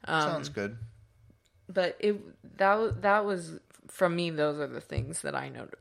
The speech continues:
Speaker 1: Did you notice anything that you thought was cool that
Speaker 2: Well,
Speaker 1: people
Speaker 2: it's
Speaker 1: were
Speaker 2: funny.
Speaker 1: in?
Speaker 2: The one thing that I was thinking about before we, well, as we were planning this trip, my question was, like, "Should I buy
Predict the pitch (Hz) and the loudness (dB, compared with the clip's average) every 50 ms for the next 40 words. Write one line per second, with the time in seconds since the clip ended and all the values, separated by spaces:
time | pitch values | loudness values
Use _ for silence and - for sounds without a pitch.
0 | - _ _ _ - _ - 175 - 180 170 170 180 175 170 175 170 165 180 175 | -20 _ _ _ -20 _ -12 -8 -6 -4 -4 -4 -4 -2 0 0 0 0 0 0
1 | - - 175 165 165 170 170 - 175 170 170 165 160 160 165 160 - _ _ _ | 0 0 0 0 -2 -4 -4 -4 -4 -4 -4 -4 -6 -8 -8 -10 -14 _ _ _
2 | - - 185 175 160 160 165 - - 170 170 175 - - 175 180 - - - - | -8 -8 -8 -6 -8 -10 -8 -4 -2 -2 -2 -2 -4 -8 -12 -14 -14 -10 -6 -6
3 | 170 170 175 214 214 202 196 175 196 165 165 175 202 190 165 143 139 131 131 147 | 0 6 10 12 12 12 12 12 10 4 4 6 6 6 6 4 4 6 8 8
4 | 160 170 165 160 165 160 151 147 139 131 127 123 120 117 113 - - 151 139 127 | 8 6 6 0 0 0 0 4 6 8 8 8 8 4 0 -4 -6 -8 -6 -4
5 | 135 117 107 98 113 104 101 95 95 92 95 - - - 117 110 104 101 98 98 | -4 -4 2 6 6 8 8 6 4 -2 -10 -8 -6 -2 -2 0 0 0 -2 -4
6 | 92 85 110 - _ _ - - - - - 107 107 - - 123 127 127 120 131 | -8 -10 -14 -16 _ _ -20 -20 -18 -8 -4 -4 -2 2 4 4 4 4 2 0
7 | 123 110 110 110 - 127 117 113 113 107 98 95 - - - - 127 110 - - | -2 -2 -2 -2 -2 -2 -2 -2 -2 -4 -6 -8 -8 -10 -8 -4 -4 -4 -4 -6
8 | - _ _ _ _ _ _ _ - - - _ _ _ - 104 98 95 - - | -10 _ _ _ _ _ _ _ -20 -20 -20 _ _ _ -2 -2 -2 -2 -2 -6
9 | 113 - - 113 101 98 95 104 95 90 - - - - - - - - 135 135 | -6 -6 -6 -8 -8 -6 -4 -4 -4 -4 -6 -14 -16 -14 -10 -8 -4 -2 2 6
10 | 131 131 127 127 107 107 110 104 107 107 | 8 8 8 8 6 6 6 8 8 6